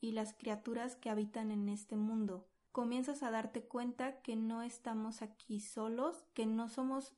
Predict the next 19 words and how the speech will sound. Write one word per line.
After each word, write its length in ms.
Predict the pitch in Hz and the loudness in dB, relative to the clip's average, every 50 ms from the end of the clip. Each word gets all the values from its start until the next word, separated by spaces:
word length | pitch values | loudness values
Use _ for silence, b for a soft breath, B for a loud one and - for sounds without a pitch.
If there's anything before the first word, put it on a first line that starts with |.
| _ - | _ -4
los 320 | 226 220 220 220 208 196 202 | -2 0 0 0 0 0 0
dueños 420 | 226 226 233 240 254 262 254 254 | 0 0 0 0 0 0 0 0
de 140 | 233 214 214 | 0 0 0
este 240 | 214 214 - 247 240 | 0 -2 -4 -6 -4
planeta, 600 | - 226 208 202 202 214 208 208 - 247 277 311 B B B B B B B B B _ _ _ | -2 0 0 2 2 0 0 0 -2 -2 -2 -4 B B B B B B B B B _ _ _
y 200 | - 247 247 247 | 0 2 2 2
empiezan 440 | 240 226 - 269 262 262 302 285 277 | 2 2 2 0 0 2 2 0 0
a 60 | 254 | 0
haber 280 | 240 247 247 - - - _ _ - - | 0 0 -2 -4 -6 -10 _ _ -20 -10
cambios 600 | - - 254 247 247 247 262 269 285 285 285 - - _ _ - | -2 0 2 2 2 4 4 4 2 2 0 -6 -12 _ _ -12
significativos 1000 | - - 254 220 233 226 233 214 247 214 - 233 226 - 254 254 262 277 269 | -4 -2 0 0 2 0 0 0 0 -2 -2 -4 -4 -2 0 0 2 2 2
dentro 300 | 262 247 240 240 262 254 | 0 0 0 0 0 0
de 100 | 240 208 | 0 0
ti 400 | 208 - - 226 254 330 B B B B B B B _ _ | -2 -2 -4 -4 -4 -4 B B B B B B B _ _
que 120 | - 254 226 | 0 0 0
te 180 | 208 254 240 | 2 0 0
hacen 280 | 240 240 - 294 277 269 | 0 0 -2 -2 -2 -2
querer 280 | - 240 233 233 240 233 | -2 -2 -2 0 0 0
ayudar 560 | 233 226 202 220 220 214 214 214 220 - | 0 2 2 2 4 4 4 2 2 -2